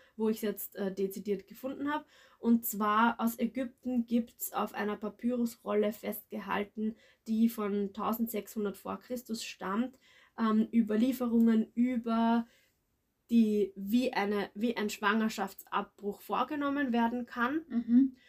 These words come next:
Speaker 1: beziehungsweise wie eine Schwangerschaft vermieden werden kann.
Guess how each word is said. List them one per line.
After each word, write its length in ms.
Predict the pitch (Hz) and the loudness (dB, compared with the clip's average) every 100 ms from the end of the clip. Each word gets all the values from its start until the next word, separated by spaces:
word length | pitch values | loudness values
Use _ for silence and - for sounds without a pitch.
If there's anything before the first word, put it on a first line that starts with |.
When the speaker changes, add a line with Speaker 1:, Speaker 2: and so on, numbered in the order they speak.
| _ _ _ - | _ _ _ -6
Speaker 1:
beziehungsweise 840 | 247 - 269 262 233 214 226 233 | -4 -2 0 0 0 0 0 2
wie 100 | 226 | 4
eine 120 | 220 214 | 2 0
Schwangerschaft 600 | 196 196 208 214 202 - | -4 -4 -4 -4 -10 -10
vermieden 500 | 196 214 247 208 180 | 2 6 6 4 0
werden 340 | 180 180 180 | -4 -6 -12
kann. 300 | 220 208 | -8 -6